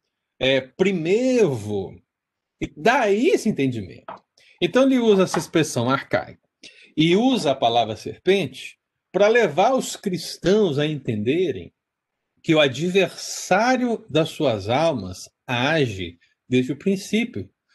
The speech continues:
Como agiu com os pais, continua agindo e agirá até o final. A, a prisão que é feita aqui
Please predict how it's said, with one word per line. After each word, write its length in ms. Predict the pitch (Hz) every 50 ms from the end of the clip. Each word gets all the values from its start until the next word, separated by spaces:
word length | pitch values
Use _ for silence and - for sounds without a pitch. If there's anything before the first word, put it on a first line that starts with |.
| _ _
Como 260 | - 131 135 147 160 165
agiu 400 | 160 151 123 127 156 208 233 226
com 140 | - 208 185
os 140 | 170 - -
pais, 600 | - 165 160 175 208 240 233 - - - - _ - - _ _ _ _
continua 720 | - 156 156 - - 147 143 143 165 196 233 240 233 226
agindo 840 | 208 190 185 175 151 120 131 175 202 233 240 220 254 254 240 220 - - - - - _ _ _ -
e 240 | 156 170 170 185 -
agirá 800 | - 196 208 202 190 226 233 185 156 170 208 254 254 220 - -
até 300 | - 156 151 151 - 147
o 100 | 139 135
final. 440 | 127 - - 117 101 92 90 - - _ _ _ _ _ _ _ _ _ _ _ _ _ _ -
A, 320 | 127 131 127 113 - - _ _ _
a 80 | - 135
prisão 800 | - - - - 196 220 208 160 131 120 123 175 233 277 294 254
que 200 | - - 160 151
é 140 | 139 135 131
feita 480 | 131 - 143 139 135 127 127 - 120
aqui 540 | 104 - - - 208 262 247 156 123 - -